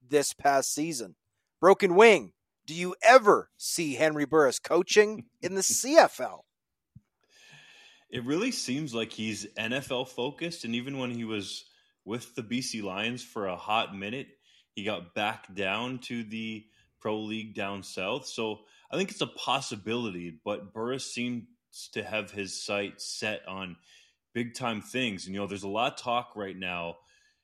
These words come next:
Speaker 2: N F L head coaching vacancies and people wanting to go to that Sean McVay, Kyle Shanahan coaching tree. I'm not saying Burris is on this track yet, but if you're tied with Sean McVay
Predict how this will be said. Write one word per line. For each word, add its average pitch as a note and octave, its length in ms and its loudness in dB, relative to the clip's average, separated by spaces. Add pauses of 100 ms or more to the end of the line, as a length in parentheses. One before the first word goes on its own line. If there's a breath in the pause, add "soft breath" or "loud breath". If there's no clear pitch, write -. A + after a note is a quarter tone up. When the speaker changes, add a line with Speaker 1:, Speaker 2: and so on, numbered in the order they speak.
(280)
Speaker 2:
N G2 80 -6
F G#2 100 -8
L G#2+ 120 2
head A#2 200 -2
coaching A#2 440 -4
vacancies A2 960 -6
and G2 120 -10
people G#2 280 -6
wanting G#2 300 -2
to G#2+ 120 -10
go G2+ 280 -2
to G2+ 180 -12
that F#2+ 260 -6
Sean G2+ 520 -6
McVay, G2 540 -6
Kyle G2 380 -4
Shanahan F#2+ 760 -8
coaching A#2 480 -8
tree. F#2 200 -12
I'm G2+ 60 -10
not A2+ 140 -10
saying G2 260 -8
Burris G2 260 -10
is F#2 80 -14
on F2+ 140 -10
this F2 120 -14
track F2+ 300 -10 (260)
yet, G2 480 0 (880)
but A2+ 240 -2 (340)
if G2 120 -14
you're C3+ 120 -4
tied D#3 340 0
with D3+ 100 -4
Sean C#3+ 340 -4
McVay A2 600 -4